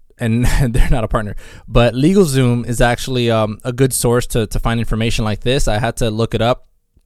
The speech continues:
and this is their response. Uh, I'm gonna read this directly from their article. Uh, it says, "A motion picture copyright protects the artistic expression in movies, short films, and videos, including the camera work, dialogue,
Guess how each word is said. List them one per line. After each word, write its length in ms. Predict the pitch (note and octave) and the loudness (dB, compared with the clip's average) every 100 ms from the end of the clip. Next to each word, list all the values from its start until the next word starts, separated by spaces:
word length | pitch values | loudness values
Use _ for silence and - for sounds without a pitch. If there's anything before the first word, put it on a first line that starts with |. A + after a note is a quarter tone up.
| _ _ - - | _ _ -14 -4
and 160 | C#3 C#3 | 0 2
this 140 | D#3 | 2
is 120 | D3 | 2
their 160 | C3+ B2+ | 2 2
response. 580 | A#2+ - D#3 A2+ G#2 - - - - - | 0 0 -2 -4 -8 -14 -18 -20 -14 -4
Uh, 280 | A2 G#2 D#3 | -2 0 0
I'm 100 | E3 | 0
gonna 160 | B2+ | 0
read 160 | B2 A#2 | 0 0
this 100 | A#2 | -2
directly 340 | A2+ A#2+ C3+ | 0 -2 -2
from 360 | - C3 B2 B2 - | 0 0 0 -4 -6
their 320 | A2+ A#2 - | -2 -2 0
article. 400 | B2 A#2+ F#2+ - - - - - | 0 0 -6 -10 -16 -20 -18 -8
Uh, 280 | G#2+ G#2 E2 | -4 -4 -2
it 60 | |
says, 260 | A2 A#2+ A2+ | 2 4 4
"A 60 | A#2+ | 2
motion 260 | C#3+ - | 0 2
picture 240 | - C#3 D3 | 2 2 0
copyright 400 | E3+ C#3+ C#3 - | -2 0 -2 0
protects 300 | - - - | 2 2 0
the 100 | A#2+ | -4
artistic 720 | A#2+ - - - F#3+ F3 - | -2 0 0 0 -4 -6 -8
expression 600 | B2+ - - C#3+ C#3 D3 C#3 | -10 -8 -4 2 2 2 -4
in 140 | B2+ | -2
movies, 440 | A#2 C#3 A2 G2+ G2+ | 0 0 0 -4 -6
short 300 | - D3 - | -2 -2 -2
films, 320 | C3+ B2+ B2 | -2 -2 -2
and 240 | C3 B2 | -2 -2
videos, 320 | A#2 B2 A2 G#2+ | -2 -2 -2 -2
including 380 | - D3 C#3 | -4 -4 -2
the 80 | B2 | -4
camera 420 | - - C#3 C#3+ | -4 -4 -4 -4
work, 260 | C3+ C#3+ B2+ | -2 -4 -2
dialogue, 460 | A2 A2+ A#2 A#2 | -4 -2 -2 -2